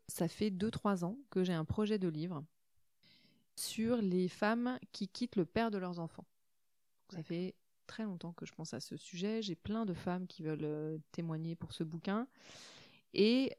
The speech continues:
Speaker 1: euh, pendant, j'ai écrit un autre livre entre-temps. Et là, depuis quelques mois, voire quelques semaines, depuis que j'ai lâché ce, ce journal, en fait, très bizarrement, et que j'ai un peu lâché, et que je suis dans autre chose, que je suis en train de me recentrer, mettre plus de cohérence,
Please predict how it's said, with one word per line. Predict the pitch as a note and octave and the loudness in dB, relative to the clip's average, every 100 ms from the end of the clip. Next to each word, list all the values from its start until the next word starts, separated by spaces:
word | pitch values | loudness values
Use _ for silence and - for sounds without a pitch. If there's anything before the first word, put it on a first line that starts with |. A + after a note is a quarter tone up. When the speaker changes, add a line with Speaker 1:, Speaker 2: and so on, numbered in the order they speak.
| - | 2
Speaker 1:
euh, | F3 E3+ E3 E3 | 6 6 6 6
pendant, | - F#3+ G3 G3 | 4 4 4 2
j'ai | E3+ F#3 | 4 2
écrit | E3+ A3+ | 2 2
un | G3 | 4
autre | G3+ - | 4 2
livre | G3+ F3+ | 0 2
entre-temps. | D3+ - E3 F3+ - A#3 D#4 - _ | 2 2 2 2 4 2 0 -8 _
Et | E3+ | 6
là, | G#3+ | 6
depuis | G#3+ F3 - | 4 0 4
quelques | A3+ G#3+ | 4 6
mois, | A3+ G#3+ G#3+ G3+ G3 G3+ A3 A3 | 6 8 8 6 4 4 6 6
voire | G#3+ F3 - | 4 0 0
quelques | F#3+ - | 0 2
semaines, | G3+ - A3+ A3+ G#3+ | 0 4 4 6 4
depuis | F#3 F#3+ C#4+ | 0 0 2
que | |
j'ai | B3 | 4
lâché | A3 A3+ - C#4+ | 4 2 2 0
ce, | - - G3+ E3+ | -2 2 4 4
ce | E3 G3 F3+ | 2 2 2
journal, | F3 F3 E3 G3 | 4 2 2 0
en | D3+ | -2
fait, | - E3 - _ _ _ - | -4 -6 -10 _ _ _ -8
très | - | -4
bizarrement, | F#3 E3+ D#3+ E3 G3 | -2 0 0 0 0
et | F#3+ | -2
que | |
j'ai | F3 | -2
un | E3 | -4
peu | F3+ | -2
lâché, | A#3 G#3+ G3+ - G#3+ | 0 2 2 2 2
et | G#3+ | 0
que | |
je | - | -4
suis | E3 | -2
dans | E3+ | -2
autre | - G#3 | 0 0
chose, | - A3 A#3+ | 2 2 0
que | _ - - - - - - | _ -20 -20 -18 -18 -20 -12
je | - | -4
suis | F#3+ | -2
en | |
train | F3+ G#3+ | 0 2
de | |
me | G3 | 2
recentrer, | F#3 - G#3 - B3 A#3+ | 0 0 0 2 2 4
mettre | A3 F#3 | 4 2
plus | B3 A3+ | 0 0
de | A3 | 0
cohérence, | - F#3 G3 D#4+ - | 2 2 2 -2 -6